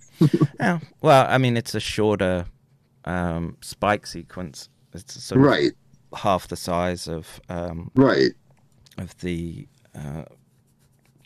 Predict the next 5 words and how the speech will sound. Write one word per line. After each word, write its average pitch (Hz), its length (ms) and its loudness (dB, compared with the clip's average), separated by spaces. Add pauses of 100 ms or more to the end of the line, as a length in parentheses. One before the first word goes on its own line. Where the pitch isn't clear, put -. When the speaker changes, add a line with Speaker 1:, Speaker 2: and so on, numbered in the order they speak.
(140)
Speaker 2:
sars 98 560 -4
spike, 73 480 -8
but, 92 200 -8 (640)
um, 95 400 -4 (1200)
there's, 120 340 -4